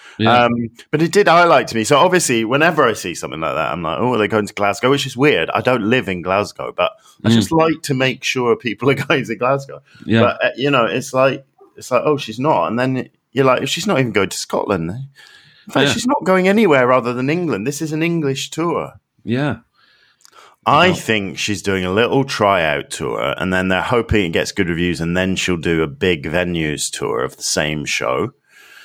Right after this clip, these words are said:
Speaker 2: But
Speaker 1: Mm.
Speaker 2: even so, I'm sorry, at least nip over. If you're gonna call it a U K tour,
Speaker 1: Yeah.
Speaker 2: you've got to, you've got to tour the U K. You've got to
Speaker 1: Yeah.
Speaker 2: do a night in Belfast.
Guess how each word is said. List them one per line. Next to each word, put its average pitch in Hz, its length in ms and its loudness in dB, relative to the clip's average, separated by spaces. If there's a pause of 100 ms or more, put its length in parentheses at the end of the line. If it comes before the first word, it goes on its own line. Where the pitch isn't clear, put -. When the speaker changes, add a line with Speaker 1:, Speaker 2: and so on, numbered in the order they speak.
(240)
Speaker 2:
But - 200 -2
Speaker 1:
Mm. 156 40 4
Speaker 2:
even 165 380 0
so, 135 440 2
I'm 85 120 -4
sorry, 87 580 -2
at 69 180 -8
least 165 580 -4
nip 135 260 -2
over. 107 380 0 (200)
If - 60 -16
you're 180 120 2
gonna 214 300 2
call 160 280 4
it 123 120 4
a 117 120 4
U 113 240 0
K 98 280 -2
tour, 78 520 -4 (120)
Speaker 1:
Yeah. 98 280 0 (380)
Speaker 2:
you've 120 200 -2
got - 280 2
to, - 140 -6 (160)
you've 107 200 2
got 110 100 2
to 101 80 2
tour 95 280 0
the 82 100 -2
U 82 180 -4
K. 71 420 -4
You've 101 140 -2
got 120 140 2
to 117 100 2
Speaker 1:
Yeah. 107 100 2
Speaker 2:
do 101 100 2
a 92 40 0
night 123 240 2
in 101 140 -2
Belfast. 90 640 -2